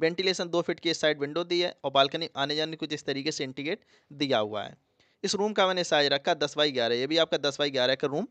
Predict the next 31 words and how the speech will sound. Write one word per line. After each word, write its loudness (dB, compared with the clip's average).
बना 2
हुआ -4
है। -12
तो 4
यहाँ 8
पे 2
आप 4
देख -2
सकते -2
हैं, 4
अगर 4
आप 4
इस -10
गेट 2
से 0
एंट्री -2
लेते 2
हैं 0
तो -2
यहाँ 2
पे -2
आपको 0
टू -2
बीएचके -2
का -2
पूरा 2
सेपरेट 0
फ्लैट -2
मिल 0
जाता 0
है। -12